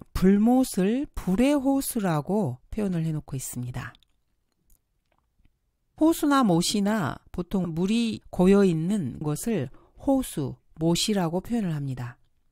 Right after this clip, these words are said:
자, 그러나 불못이라고 한글 킹제임 성경에 있는 대로 하면은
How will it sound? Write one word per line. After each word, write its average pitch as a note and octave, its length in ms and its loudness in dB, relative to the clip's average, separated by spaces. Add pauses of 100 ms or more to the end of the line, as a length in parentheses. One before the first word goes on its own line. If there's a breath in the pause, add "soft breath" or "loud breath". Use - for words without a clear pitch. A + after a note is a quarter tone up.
(680 soft breath)
자, G3+ 140 0
그러나 A3+ 460 2 (260)
불못이라고 A#3 920 4
한글 C4 340 -2
킹제임 B3 400 0
성경에 F#3 400 -2
있는 D#3 260 -2
대로 D3+ 280 -2
하면은 D#3 500 -6